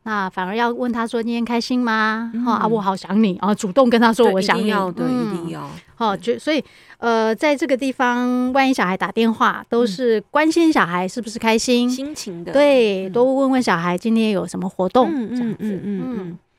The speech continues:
Speaker 2: 嗯。像我自己也会让孩子带着我的东西，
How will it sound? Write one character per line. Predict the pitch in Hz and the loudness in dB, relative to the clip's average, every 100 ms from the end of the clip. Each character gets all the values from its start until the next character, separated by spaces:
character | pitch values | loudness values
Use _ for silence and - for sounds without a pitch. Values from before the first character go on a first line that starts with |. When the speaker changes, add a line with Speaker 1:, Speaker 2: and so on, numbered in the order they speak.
| _ _ - | _ _ -10
Speaker 2:
嗯。 | |
像 | 240 359 | -4 -2
我 | 185 | -2
自 | 233 | -6
己 | 220 143 87 73 _ _ _ _ _ | -12 -14 -14 -18 _ _ _ _ _
也 | - 175 | -6 -4
会 | 196 254 254 220 | -4 -4 -2 -2
让 | 214 226 | -2 -4
孩 | 208 180 | -4 -6
子 | 185 | -6
带 | 180 214 | -2 0
着 | 175 175 | 0 -4
我 | - 180 | -4 -4
的 | 175 | -4
东 | 190 202 214 | -4 -4 -4
西， | 190 180 | -4 -6